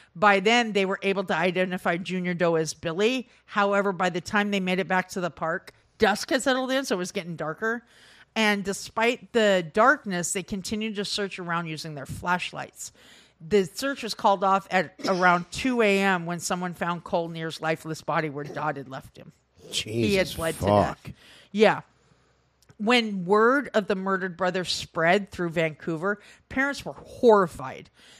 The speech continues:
Speaker 1: They quickly rallied together and began organizing watch parties. And these watch parties would patrol local paths and parks that kid use,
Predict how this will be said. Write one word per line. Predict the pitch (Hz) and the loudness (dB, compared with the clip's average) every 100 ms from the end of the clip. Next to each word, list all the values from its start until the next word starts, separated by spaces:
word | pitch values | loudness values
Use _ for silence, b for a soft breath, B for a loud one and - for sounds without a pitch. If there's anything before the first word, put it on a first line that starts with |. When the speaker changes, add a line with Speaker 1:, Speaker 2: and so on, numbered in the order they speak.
| b | b
Speaker 1:
They | 196 | -4
quickly | 190 - 277 277 262 | -4 -2 -4 -2 -4
rallied | 190 180 180 220 220 | 0 4 4 4 0
together | - 175 170 208 | -2 0 0 0
and | 190 | -4
began | 175 170 170 - | -4 -4 -6 -4
organizing | 175 175 180 180 165 160 135 143 | -4 -2 -2 -2 -4 -10 -12 -4
watch | 165 175 - - | -2 -2 -4 -6
parties. | - 320 339 403 403 - _ b b b b b b - | 0 0 0 -4 -6 -12 _ b b b b b b 2
And | 226 226 220 208 165 | 4 6 4 -2 -8
these | - 233 180 | -2 -2 2
watch | 240 247 | 2 2
parties | - 254 233 185 | 2 2 2 -2
would | 196 - | -4 -4
patrol | 233 - 240 220 233 | -8 -4 0 2 2
local | 208 196 202 | 0 0 -4
paths | - 175 185 202 | 0 0 0 -4
and | 170 | -8
parks | - 175 190 - | -2 0 -2 -6
that | 180 | -8
kid | - 190 170 | -2 -2 -2
use, | 190 - | -6 -8